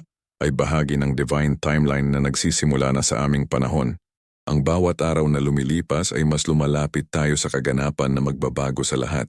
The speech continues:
Pero ang pinakanakakatakot na katotohanan ay ito. Lahat ng mga preparasyong ito ay hindi lang tungkol sa pagbabalik ng Jewish worship.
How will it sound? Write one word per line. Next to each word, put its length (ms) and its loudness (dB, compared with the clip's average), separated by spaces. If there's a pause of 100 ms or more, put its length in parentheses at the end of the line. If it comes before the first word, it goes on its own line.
(440)
Pero 240 2
ang 160 2
pinakanakakatakot 1120 0
na 80 0
katotohanan 720 0
ay 240 -2
ito. 240 -2 (440)
Lahat 400 0
ng 80 4
mga 240 2
preparasyong 560 0
ito 480 -2
ay 160 -2
hindi 240 0
lang 240 0
tungkol 400 0
sa 80 -2
pagbabalik 640 -2
ng 240 0
Jewish 320 0
worship. 480 -4